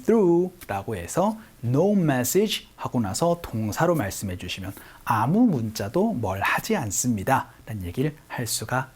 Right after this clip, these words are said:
있게 됩니다. 자, 그럼 두 번째 문장 한번 보죠. 이번에는 "아무 일도 일어난 게 없어요." 라고 연습 한번 해보도록 하죠.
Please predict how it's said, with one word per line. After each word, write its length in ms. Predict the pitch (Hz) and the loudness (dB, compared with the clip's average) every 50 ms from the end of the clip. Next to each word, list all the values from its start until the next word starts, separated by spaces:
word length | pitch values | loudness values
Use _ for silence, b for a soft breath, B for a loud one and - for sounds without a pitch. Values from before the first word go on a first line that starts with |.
| - - - | -20 -14 -14
있게 180 | 127 - 120 107 | -8 -6 -6 -6
됩니다. 400 | 101 104 - - - - - - B B B B B B B B B B - | -6 -8 -12 -4 -4 -4 -4 -4 B B B B B B B B B B 2
자, 200 | - 220 175 151 | 2 2 4 4
그럼 220 | - 135 98 95 - | 0 -2 -2 -4 -4
두 140 | - 165 175 | 0 2 2
번째 260 | 202 220 214 220 202 | 4 2 2 2 0
문장 280 | 180 170 165 170 170 165 | 0 0 0 -2 0 -2
한번 240 | 165 156 160 156 | -2 -2 -2 0
보죠. 340 | 147 139 131 160 151 - - - b b b b b | 0 0 2 2 0 -2 -4 -12 b b b b b
이번에는 560 | 147 143 143 196 202 160 117 117 147 143 131 - | 2 2 4 4 2 2 2 2 0 0 0 -2
"아무 400 | - 123 131 160 208 254 277 269 | -2 0 2 4 4 6 6 6
일도 300 | 254 247 233 247 240 214 | 6 6 6 4 2 2
일어난 400 | 151 123 135 139 135 131 135 147 | 2 2 0 0 0 -2 -2 -2
게 100 | 196 196 | -2 -4
없어요." 540 | 175 - - - 123 113 101 92 - - - - - - | -4 -4 -4 -4 -4 -4 -4 -6 -8 -10 -12 -14 -12 -6
라고 300 | 107 101 104 - 160 151 | -4 -4 -2 0 0 2
연습 240 | 131 120 - - - | 2 0 -2 -4 -4
한번 220 | 127 131 143 123 | -4 -2 -2 -2
해보도록 500 | 113 98 98 92 90 104 104 117 - - | -2 -4 -4 -6 -6 -6 -6 -8 -6 -6
하죠. 260 | - - - - - | -8 -8 -8 -10 -12